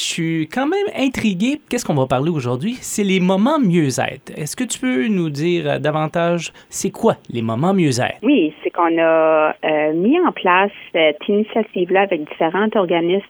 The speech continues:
Speaker 2: euh, communautaires dans la région du Restigouche pour donner l'opportunité, euh, aux gens du Restigouche d'avoir accès à des activités,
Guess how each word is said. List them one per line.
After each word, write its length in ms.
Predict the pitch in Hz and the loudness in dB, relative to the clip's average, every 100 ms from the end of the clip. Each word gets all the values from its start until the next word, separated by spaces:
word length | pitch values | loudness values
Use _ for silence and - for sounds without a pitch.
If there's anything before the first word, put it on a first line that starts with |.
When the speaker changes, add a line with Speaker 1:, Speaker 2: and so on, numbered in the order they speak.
| 175 | -2
Speaker 2:
euh, 320 | 170 156 151 156 - _ - | 0 2 2 0 -4 _ -4
communautaires 680 | 185 170 165 165 147 202 339 302 | 0 2 2 2 2 2 2 0
dans 160 | 185 165 | 2 2
la 80 | |
région 320 | 165 165 165 185 | 2 0 2 0
du 120 | 180 | 2
Restigouche 600 | 180 - - 175 226 370 - | -2 -4 -4 0 0 0 -8
pour 320 | - 233 247 226 | 0 4 6 4
donner 500 | 208 196 208 220 220 | 4 4 4 4 4
l'opportunité, 1160 | 190 175 - - 170 165 - 196 196 208 208 214 - - - - | 4 2 -6 -4 -2 -2 0 2 4 4 2 0 -12 -18 -16 0
euh, 280 | 165 160 - | 4 4 6
aux 160 | 170 | 4
gens 160 | 170 196 | 4 2
du 100 | 190 | 2
Restigouche 540 | 170 165 - 165 202 208 | 0 0 -4 2 2 2
d'avoir 300 | 170 156 165 | 0 2 2
accès 300 | 160 - - | 2 -2 0
à 100 | 233 | 0
des 180 | 196 170 170 | 4 2 2
activités, 840 | 160 _ - 165 - 208 208 208 | -4 _ -8 -8 -2 2 4 2